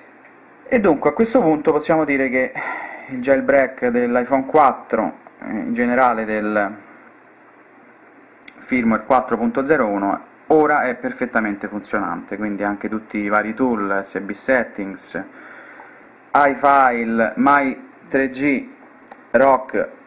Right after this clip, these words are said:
e quant'altro sono tutti funzionanti, e il,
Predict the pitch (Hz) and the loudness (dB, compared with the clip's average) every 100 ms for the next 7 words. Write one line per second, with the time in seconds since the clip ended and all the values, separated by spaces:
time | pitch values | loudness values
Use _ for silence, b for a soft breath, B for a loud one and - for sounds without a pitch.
0 | - - 127 - 147 135 120 92 - - | -10 -4 -4 -2 -2 0 0 0 0 -4
1 | 147 120 113 - 147 120 120 135 175 151 | -2 0 -2 -2 -4 -2 -2 -2 0 2
2 | 110 104 - 123 113 117 117 113 110 110 | 0 -2 -4 -2 -2 -2 -2 -2 -2 -2
3 | 113 113 113 107 | 0 0 -2 -4